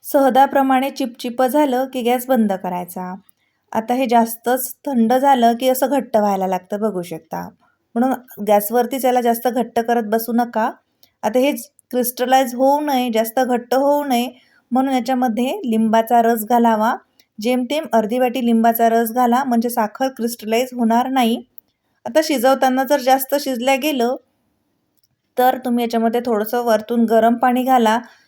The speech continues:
एक दोन मिनटं शिजवा आणि नंतर थंड झालं की असं पुढची प्रोसेस करा. आपलं सिरप छान असं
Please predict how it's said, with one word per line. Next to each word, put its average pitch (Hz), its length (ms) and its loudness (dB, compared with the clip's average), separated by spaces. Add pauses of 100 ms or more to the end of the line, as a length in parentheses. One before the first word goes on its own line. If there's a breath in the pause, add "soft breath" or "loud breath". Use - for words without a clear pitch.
(140 loud breath)
एक 214 160 -2
दोन 247 200 2
मिनटं 254 320 0
शिजवा 240 420 0 (320)
आणि 220 140 0
नंतर 226 400 2
थंड 240 220 2
झालं 262 360 2 (100)
की 233 60 -4
असं 226 360 -2 (160)
पुढची 247 240 -4
प्रोसेस 202 400 -4
करा. 170 280 -6 (400)
आपलं 214 280 -2
सिरप 254 360 -2
छान 262 260 0
असं 285 160 -2